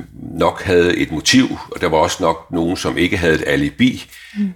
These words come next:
Speaker 1: Øh, så, så der er der en tre-fire stykker sådan inde i mit hoved, der godt kan have gjort det.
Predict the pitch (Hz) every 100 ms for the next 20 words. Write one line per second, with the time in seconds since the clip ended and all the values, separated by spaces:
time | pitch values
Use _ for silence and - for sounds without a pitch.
0 | - 80 76 71 - 78 - 78 82 95
1 | 98 85 92 80 101 104 - 90 92 85
2 | 92 78 87 92 87 85 87 95 85 85
3 | 85 - 76 67 - 107 - -